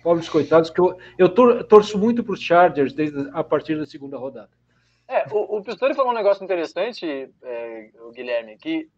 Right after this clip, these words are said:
Speaker 2: tanto pra torcida do Washington quanto pra torcida do Chargers, esse jogo da semana um é um jogo que, pras duas equipes, se querem pensar em playoffs, é um jogo que a equipe tem que vencer, né? O Chargers conta com uma vitória contra o Washington,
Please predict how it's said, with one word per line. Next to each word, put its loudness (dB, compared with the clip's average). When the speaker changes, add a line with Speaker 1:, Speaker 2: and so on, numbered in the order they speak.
Speaker 2:
tanto -2
pra -6
torcida -8
do -8
Washington -2
quanto -10
pra -14
torcida -20
do -20
Chargers, -4
esse -8
jogo -4
da -4
semana -8
um -10
é -8
um -6
jogo 2
que, -14
pras 0
duas -4
equipes, -10
se -16
querem 0
pensar -8
em -14
playoffs, -2
é -6
um -6
jogo -4
que -6
a -6
equipe -14
tem -12
que -20
vencer, -8
né? -6
O -10
Chargers -4
conta -2
com -14
uma -2
vitória -2
contra -20
o -14
Washington, -4